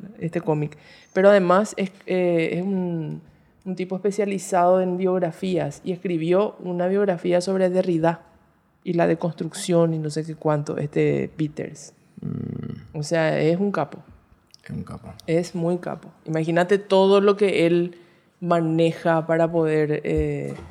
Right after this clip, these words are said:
Speaker 1: y, y, y, y vuelca en el cómic y se nota, se nota su nivel.
Speaker 2: Yo me imagino por lo que decís que, que tiene una dificultad mayor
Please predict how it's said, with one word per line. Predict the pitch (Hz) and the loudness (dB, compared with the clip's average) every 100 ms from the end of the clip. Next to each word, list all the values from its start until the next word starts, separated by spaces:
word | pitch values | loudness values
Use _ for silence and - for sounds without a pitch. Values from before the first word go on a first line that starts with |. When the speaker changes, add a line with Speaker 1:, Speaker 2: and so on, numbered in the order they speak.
| - - _ _ _ _ _ - | -20 -20 _ _ _ _ _ -10
Speaker 1:
y, | 175 | -8
y, | 175 196 190 - | -4 -4 -4 -2
y, | 185 170 190 | -4 4 6
y | |
vuelca | 180 220 254 208 | 8 8 6 4
en | 185 | 2
el | 160 | 0
cómic | 160 156 156 151 | 0 -2 -2 -4
y | |
se | 170 175 | -2 0
nota, | 170 202 208 143 143 | 2 2 2 -4 -2
se | 165 | -2
nota | 160 165 202 | -2 -2 -2
su | 202 226 | -2 -2
nivel. | 214 170 160 151 147 - - - _ | 0 2 2 2 -4 -12 -20 -20 _
Speaker 2:
Yo | - | 2
me | 160 | 6
imagino | 180 147 147 143 | 6 6 6 6
por | 165 | 6
lo | |
que | 165 | 6
decís | 143 131 135 151 151 | 6 4 2 0 0
que, | 135 117 110 - | 4 4 4 2
que | 117 107 104 101 95 | 2 4 4 2 2
tiene | 113 117 | 4 4
una | 123 | 6
dificultad | 131 131 135 127 95 110 107 | 4 4 2 2 6 6 6
mayor | 117 104 101 101 | 2 4 4 2